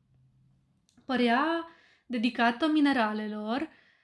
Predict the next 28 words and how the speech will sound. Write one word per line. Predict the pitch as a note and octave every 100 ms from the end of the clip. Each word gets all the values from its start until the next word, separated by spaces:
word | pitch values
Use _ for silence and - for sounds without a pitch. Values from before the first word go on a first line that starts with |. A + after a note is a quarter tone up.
| -
și | -
descoperirea | C4+ B3+ - C4+ C4 D4+ F4
unui | E4+ D4 B3+
bloc | A3+ A#3+ A#3+
de | C4
sulf | B3+ - A3 A3+ D#4 -
m-a | E4 D#4
făcut | D#4 D4+ D#4 -
să | D#4
mă | C#4
gândesc | A#3+ A3+ G#3+ A#3 C#4+ -
la | C4+
praful | A#3 B3+ B3+ C4+
de | B3+
pușcă. | B3+ - G3+ - - A3 B3 - _ _ _ _ _ _ _ _ B3
Dar | C#4
n-am | C#4+ E4
putut | D#4+ D#4 C#4+
găsi | B3 C4 - C4+
salpetru. | B3+ C4 A#3+ A#3+ G#3+ G#3+ - B3+ B3+ _ _ _ _
De | C#4
fapt, | E4 B3 A3+ - - _ _ _
n-am | D4+ F#4 E4+
găsit | D4+ D4+ D4 -
niciun | D4 D#4+ E4+ B3+
fel | A3+ A#3+ A#3+
de | B3
nitrați. | C#4 C#4 A#3+ G#3 - -